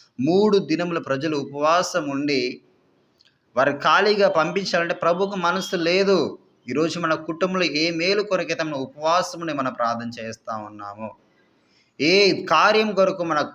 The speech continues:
కడుపును మార్చుకుంటున్నామో, మన శరీరం నలగొట్టుకుంటున్నామో, అది నీకు ఇచ్చేటువంటి విషయంలో ప్రభు నీ పైన కనికర పడుతూ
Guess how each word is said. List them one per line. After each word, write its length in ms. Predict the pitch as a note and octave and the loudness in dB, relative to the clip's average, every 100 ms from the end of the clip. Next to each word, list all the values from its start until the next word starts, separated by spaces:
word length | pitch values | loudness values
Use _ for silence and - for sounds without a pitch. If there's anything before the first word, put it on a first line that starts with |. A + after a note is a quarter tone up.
| - | -4
కడుపును 420 | D3+ F3 F#3 E3 | -2 0 -2 -2
మార్చుకుంటున్నామో, 680 | C#3 D3 C#3 D#3+ C#3+ C3+ B2 | 0 0 -2 -10 -6 -4 -6
మన 120 | B2 | -8
శరీరం 540 | - D3 D#3 E3+ D#3+ | -4 -2 0 0 0
నలగొట్టుకుంటున్నామో, 1400 | C3 C#3 D#3+ E3 F3 C3+ C3 A2+ A#2 A#2 A#2+ A2+ A2+ B2+ B2+ - | 2 2 2 -2 -4 -6 -10 -10 -8 -6 -6 -4 -4 -6 -6 -6
అది 180 | C3 D3 | -4 0
నీకు 280 | C#3+ C#3+ | -2 -4
ఇచ్చేటువంటి 520 | D3+ - G3 F#3+ E3+ D3 | -12 -6 -6 -4 -8 -6
విషయంలో 520 | C3 A#2+ C#3+ B2+ A2+ | -8 -6 -8 -6 -6
ప్రభు 320 | - A#2 C3+ | -4 -6 -4
నీ 140 | B2+ | -8
పైన 480 | A#2+ A#2+ B2 C3 A#2 - - _ _ _ - | -6 -6 -4 -4 -4 -6 -16 _ _ _ -4
కనికర 440 | D3+ F3 F#3 D#3+ | -2 2 2 2
పడుతూ 680 | C#3 C3 B2+ B2+ A2 G#2+ A2 | 0 -4 -4 -6 -6 -6 -10